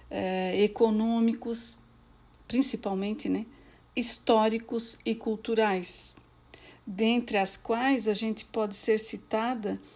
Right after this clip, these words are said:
a transformação, é, expressiva na forma de produção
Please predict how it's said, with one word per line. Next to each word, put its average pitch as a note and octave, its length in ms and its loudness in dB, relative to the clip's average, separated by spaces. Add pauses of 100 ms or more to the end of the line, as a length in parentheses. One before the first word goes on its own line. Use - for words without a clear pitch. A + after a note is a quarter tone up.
(200)
a B3 140 -4
transformação, B3 1400 0 (760)
é, F#3+ 340 0
expressiva A3 1000 2 (1160)
na A3+ 200 0
forma A#3+ 380 2
de G#3+ 160 -2
produção C4 960 2